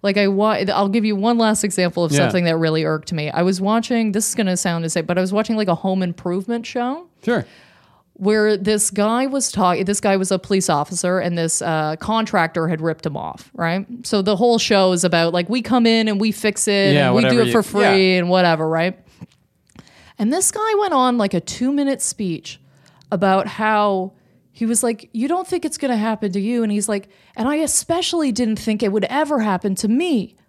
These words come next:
Speaker 1: a police officer. Like, it j-,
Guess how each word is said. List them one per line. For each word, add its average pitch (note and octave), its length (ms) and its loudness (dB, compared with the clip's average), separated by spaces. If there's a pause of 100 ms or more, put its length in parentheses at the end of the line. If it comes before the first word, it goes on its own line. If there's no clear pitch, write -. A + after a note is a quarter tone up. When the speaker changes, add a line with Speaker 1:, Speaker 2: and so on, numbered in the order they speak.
(240)
Speaker 1:
a G#3 80 0
police E4 480 4
officer. F3+ 640 -2 (580)
Like, A#3 160 2
it C#4 140 2
j-, - 180 -6